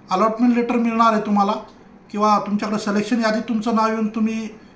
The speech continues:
पर्टिक्युलरली तुमचं जे कॉलेज आहे ते तुम्हाला माहिती होणार आहे,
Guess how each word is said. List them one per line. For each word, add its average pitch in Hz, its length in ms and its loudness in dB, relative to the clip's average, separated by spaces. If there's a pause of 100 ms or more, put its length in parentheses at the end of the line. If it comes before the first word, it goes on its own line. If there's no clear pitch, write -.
(140)
पर्टिक्युलरली 240 480 2
तुमचं 226 260 -4
जे 233 120 0
कॉलेज 220 300 2
आहे 214 180 2
ते 240 140 -2
तुम्हाला 240 240 8
माहिती 220 280 0
होणार 196 200 -2
आहे, 202 120 -6